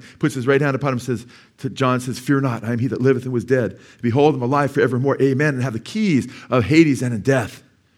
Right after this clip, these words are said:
Right? So right here, though, he looks to this lion. He just saw Jesus earlier in chapter one. At the end of chapter one, he's gonna, gonna look at Jesus again, but this time he sees him as a lamb that's been slain. Because he still bears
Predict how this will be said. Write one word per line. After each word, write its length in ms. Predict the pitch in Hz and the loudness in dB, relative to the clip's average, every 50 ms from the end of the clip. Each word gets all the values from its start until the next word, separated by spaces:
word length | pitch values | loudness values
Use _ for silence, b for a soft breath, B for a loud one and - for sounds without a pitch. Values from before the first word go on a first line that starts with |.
| _ _ - | _ _ -4
Right? 280 | 101 107 120 127 - - b b b b b b b b b b b _ | -2 0 0 0 0 -4 b b b b b b b b b b b _
So 260 | - - 151 139 117 | 0 2 4 4 6
right 240 | 117 151 156 147 135 | 6 6 6 6 6
here, 300 | 131 185 208 202 180 156 | 6 6 8 8 8 8
though, 200 | 127 139 139 139 | 6 4 6 6
he 240 | 143 139 135 139 139 | 6 6 6 6 6
looks 480 | 139 175 214 220 - - - - - - | 6 6 4 4 0 -4 -8 -12 -4 2
to 140 | 160 160 | 4 6
this 180 | 160 151 123 123 | 6 4 4 4
lion. 500 | 147 170 220 226 202 165 143 135 127 B B B | 4 6 6 6 6 4 2 0 -4 B B B
He 100 | - 156 | 0 2
just 220 | 151 185 185 185 - | 2 2 2 2 4
saw 180 | 214 202 196 | 6 6 6
Jesus 280 | 160 180 202 190 160 175 | 6 4 2 0 4 6
earlier 240 | 208 233 233 202 175 | 6 6 6 6 2
in 60 | 156 | 2
chapter 320 | 127 196 175 175 - 170 | 2 2 2 2 2 0
one. 200 | 151 175 208 202 | 0 2 2 2
At 80 | 175 151 | 2 2
the 60 | 180 | 2
end 80 | 175 151 | 2 2
of 40 | 160 | 2
chapter 240 | 190 170 123 165 | 0 0 0 0
one, 300 | 160 202 214 196 160 B B B B B | 2 2 4 4 2 B B B B B
he's 200 | 160 165 160 156 | 0 0 2 4
gonna, 240 | 175 175 165 165 151 | 4 4 4 2 0
gonna 360 | - - - 120 151 175 170 | -4 -10 -4 0 2 4 4
look 140 | 175 170 185 | 4 4 2
at 60 | 147 | 0
Jesus 240 | - 196 196 170 185 | 0 0 0 0 2
again, 320 | 196 185 226 226 208 180 | 4 6 8 8 8 8
but 120 | 170 160 156 | 6 6 4
this 160 | 202 196 - | 4 4 4
time 180 | 196 180 170 | 2 2 4
he 80 | 165 165 | 2 2
sees 220 | 160 - 185 160 | 0 0 -2 0
him 60 | 170 165 | 0 -2
as 140 | 151 135 | -2 -2
a 200 | 131 127 - 135 | -4 -2 0 0
lamb 220 | 135 143 147 143 139 | 2 2 2 0 -2
that's 160 | 127 - - | -4 -6 -8
been 80 | 120 110 | -10 -12
slain. 440 | - - 120 117 110 98 90 - - _ _ _ _ _ _ _ _ _ _ _ _ _ _ _ _ _ _ _ _ _ _ _ _ _ _ _ - _ | -8 -6 -6 -4 -4 -4 -6 -10 -14 _ _ _ _ _ _ _ _ _ _ _ _ _ _ _ _ _ _ _ _ _ _ _ _ _ _ _ -10 _
Because 320 | - 120 - 165 147 - | -6 -2 0 2 2 2
he 80 | 143 123 | 0 -2
still 320 | - - - 180 185 180 | -4 -4 -2 0 0 0
bears 640 | 147 117 147 151 151 139 127 120 113 113 110 - | 0 0 2 4 4 4 4 4 0 -2 -6 -10